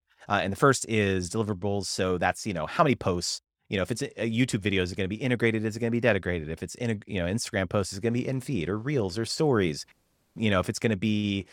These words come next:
uh, TikTok, is it, how many TikToks is it gonna be, right? So it's like,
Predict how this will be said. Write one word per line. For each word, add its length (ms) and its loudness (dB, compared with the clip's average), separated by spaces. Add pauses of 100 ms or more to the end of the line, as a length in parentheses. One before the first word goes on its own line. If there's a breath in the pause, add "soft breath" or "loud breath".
(200 soft breath)
uh, 160 4
TikTok, 480 2
is 100 -6
it, 60 -6
how 80 -4
many 120 0
TikToks 300 -2
is 80 -10
it 40 -16
gonna 100 -4
be, 100 -6
right? 160 6
So 80 0
it's 100 2
like, 160 4